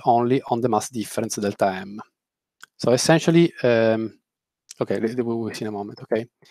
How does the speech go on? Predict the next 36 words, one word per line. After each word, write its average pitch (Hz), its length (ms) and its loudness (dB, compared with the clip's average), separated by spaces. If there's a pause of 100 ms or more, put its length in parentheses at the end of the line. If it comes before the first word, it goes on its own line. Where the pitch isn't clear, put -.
(420)
Quindi, 135 220 6
diciamo, 117 160 6
se 135 80 6
adesso 156 260 8
noi 143 100 10
li 127 40 8
lasciamo 127 300 2
decadere, 117 540 6
come 110 160 -6
succede 113 240 -4
nella 110 120 -2
realtà, 127 500 6
di 135 100 0
fatto 127 240 2
l'ampiezza 120 500 4
dell'oscillazione 131 540 4
si 123 120 8
riduce, 104 420 -4
perché - 240 -8
l'intensità 113 380 0
del 110 80 2
fascio - 280 0
si 107 100 -10
riduce 110 320 -6
dal 98 100 -4
momento 113 240 -6
che 104 80 -2
questi 117 240 -2
a - 20 -2
poco 107 140 -8
a 104 60 -6
poco 117 220 -2
decadono 110 440 0
e 101 40 -14
quindi 107 180 -12
spariscono. - 540 -14